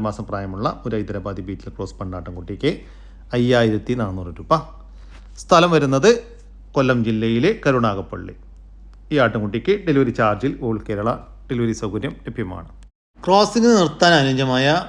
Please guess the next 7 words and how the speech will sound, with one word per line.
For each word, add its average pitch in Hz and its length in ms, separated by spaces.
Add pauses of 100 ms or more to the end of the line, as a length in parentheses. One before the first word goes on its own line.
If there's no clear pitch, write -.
നല്ല 151 240
അടിപൊളി 127 400
ഒരു 123 180
ബീറ്റൽ 120 320
ക്രോസ് 123 300
മുട്ടനാടുണ്ട്. 104 580 (2250)
ഒരു 143 100